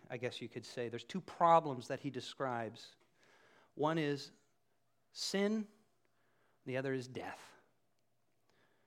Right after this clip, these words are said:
The disease causes the enemy,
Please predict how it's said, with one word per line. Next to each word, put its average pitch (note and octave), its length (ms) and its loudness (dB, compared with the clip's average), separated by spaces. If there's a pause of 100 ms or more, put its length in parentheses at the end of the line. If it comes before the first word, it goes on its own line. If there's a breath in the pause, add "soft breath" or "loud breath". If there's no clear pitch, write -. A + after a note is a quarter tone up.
(500 soft breath)
The D3 80 -4
disease C3+ 580 2 (600)
causes C3 560 2
the B2 180 0
enemy, A2 380 -4